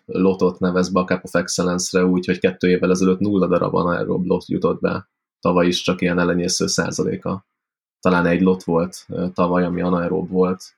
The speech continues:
És, ö, és idén meg egy anaerób lot nyer, úgyhogy mondjuk a lotoknak a negyede, a döntős lotok negyede volt anaerób körülbelül.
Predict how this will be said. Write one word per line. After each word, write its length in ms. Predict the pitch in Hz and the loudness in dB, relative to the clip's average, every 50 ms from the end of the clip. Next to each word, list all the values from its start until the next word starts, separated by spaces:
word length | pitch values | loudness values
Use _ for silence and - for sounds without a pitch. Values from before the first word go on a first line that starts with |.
| _ _ _ _ _ _ _ _ _ _ _ _ _ _ _ _ _ | _ _ _ _ _ _ _ _ _ _ _ _ _ _ _ _ _
És, 400 | - - 92 90 90 90 - - | -6 0 2 2 2 2 2 4
ö, 240 | 95 92 92 90 90 | 4 4 4 4 2
és 220 | - - 95 92 - | 0 -2 0 0 2
idén 200 | 101 92 95 92 | 4 4 4 4
meg 120 | 92 92 | 4 4
egy 80 | 92 92 | 4 4
anaerób 380 | 92 92 90 90 92 90 87 | 4 4 4 4 4 4 4
lot 180 | 90 90 92 - | 2 0 0 0
nyer, 400 | 98 98 95 92 85 87 90 - - | 2 2 4 4 4 2 0 0 -2
úgyhogy 400 | - - 92 90 - - 92 90 | -2 -2 0 0 0 0 0 0
mondjuk 280 | 87 90 90 90 92 - | 0 0 -2 -2 0 0
a 120 | 87 85 | 0 2
lotoknak 500 | 87 90 90 90 - 92 92 - 92 90 | 2 2 0 0 0 -2 0 -2 -2 0
a 40 | - | 2
negyede, 560 | 92 87 85 85 95 104 98 85 82 87 - _ _ _ _ _ _ _ _ | 2 2 4 2 2 2 2 0 -2 -4 -6 _ _ _ _ _ _ _ _
a 420 | - - - - - 78 76 80 | -14 -10 -10 -6 -4 -2 -2 0
döntős 580 | 90 92 92 92 90 90 - - 87 90 - - | 2 2 2 2 2 0 -2 -2 -2 0 -2 -2
lotok 280 | 87 87 - 92 92 - | -4 -4 -4 -4 -2 -2
negyede 280 | 85 85 90 87 - | -2 0 0 0 0
volt 220 | - - - - - | 0 0 -2 -4 -4
anaerób 440 | - - - - - - - - _ | -8 -8 -8 -8 -6 -6 -8 -8 _
körülbelül. 460 | - - 92 - 78 - - - - | -10 -10 -8 -8 -8 -8 -10 -12 -14